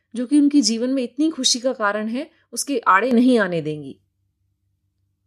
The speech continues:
पर मनुष्य का स्वभाव कमजोर होता है, हमें उससे ज्यादा उम्मीद नहीं रखनी चाहिए। वो तीनों भुनी मछली खाती, जबकि लेना मक्खन और चीज से लबालब मैक्रोनी खाती। वो उबला पालक खा रहे होते,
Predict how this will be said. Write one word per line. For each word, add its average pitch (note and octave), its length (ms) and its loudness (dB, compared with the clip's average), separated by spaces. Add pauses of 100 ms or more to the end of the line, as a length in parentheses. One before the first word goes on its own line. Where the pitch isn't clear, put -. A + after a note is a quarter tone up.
(680)
पर F4+ 160 -2
मनुष्य G#3 480 0
का D4+ 140 -4
स्वभाव A3+ 360 -2
कमजोर G3 440 -6
होता D#3+ 260 -12
है, D3+ 260 -16 (800)
हमें A#3+ 180 -2
उससे D#4 200 0
ज्यादा G3 300 0
उम्मीद C4 240 0
नहीं C#4+ 180 0
रखनी A#3 280 -4
चाहिए। D#3 440 -10 (1300)
वो D4+ 100 2
तीनों D4+ 380 4
भुनी B3 280 4
मछली B3 360 2
खाती, A#3+ 480 -6 (320)
जबकि B3+ 280 2
लेना G3+ 320 2
मक्खन A3+ 520 -6
और G#3+ 100 -6
चीज A3 320 0
से A#3 140 2
लबालब G#3 520 0
मैक्रोनी F3+ 460 -8
खाती। E3 400 -16 (880)
वो G#3 60 0
उबला G#3+ 300 2
पालक A3+ 300 0
खा A#3 180 -2
रहे A#3 200 2
होते, A#3+ 460 -2